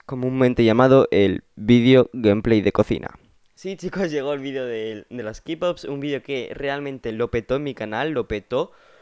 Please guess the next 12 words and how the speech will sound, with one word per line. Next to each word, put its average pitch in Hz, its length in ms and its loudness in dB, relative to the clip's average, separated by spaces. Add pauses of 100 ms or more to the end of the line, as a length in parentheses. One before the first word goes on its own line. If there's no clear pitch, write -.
(140)
muchísimamente 143 960 -10
y 120 680 -8
ha 113 80 -2
habido 131 240 -6
mucho 127 200 -12
meme 117 240 -10
con 101 200 -12
eso, 214 280 -2
<laughs> - 760 -20
pero 104 920 -4
de 104 100 -8
verdad. 113 420 -6